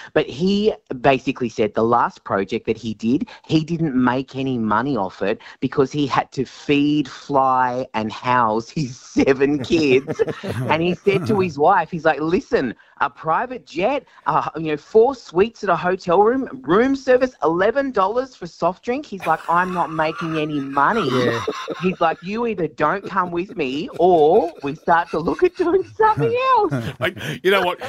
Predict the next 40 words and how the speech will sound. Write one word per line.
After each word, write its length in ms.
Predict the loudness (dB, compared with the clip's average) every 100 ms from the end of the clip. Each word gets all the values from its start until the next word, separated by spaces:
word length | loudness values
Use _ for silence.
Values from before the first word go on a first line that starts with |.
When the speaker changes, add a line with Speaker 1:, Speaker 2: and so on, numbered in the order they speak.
| -2
Speaker 3:
You 100 | 0
Speaker 2:
I 40 |
Speaker 3:
don't 140 | 2 2
Speaker 2:
love 80 | 2
Speaker 3:
have 100 | 0
Speaker 2:
that. 60 |
Speaker 3:
to 60 | 0
have 140 | -2
nine 420 | -2 0 0 -2 -2
kids 300 | -2 -2 -6
for 120 | -2
that 220 | -2 -2
to 100 | -4
happen. 380 | -4 -4 -10 -14 _ _
Speaker 1:
No. 340 | -2 0 2 2
Speaker 3:
Seriously, 320 | 2 0 -4
yeah. 300 | -4 -2 -2 -6 -16 -10
If 140 | -4 0
you 60 | -2
have 200 | 0 0
two 160 | 2
or 100 | 2
three, 380 | 0 -4 -2 -2
it 140 | -2
happens 400 | -2 -2 -6 -10
as 80 | -4
Speaker 2:
That's 80 | 2
Speaker 3:
well. 160 | 4 4
Speaker 2:
enough. 360 | 4 0 -4 -4
Speaker 3:
Seriously? 480 | 2 4 4 2
Speaker 2:
They 80 | 2
suck 240 | 2 0 0
it 100 | 0
out 180 | 0
of 60 | 2
you. 80 | 2
Speaker 3:
Oh, 320 | 4 4 2
they 240 | 2 2
Speaker 1:
Yeah. 240 | 2 4 2
Speaker 3:
leeches, 360 | 0 -4 -4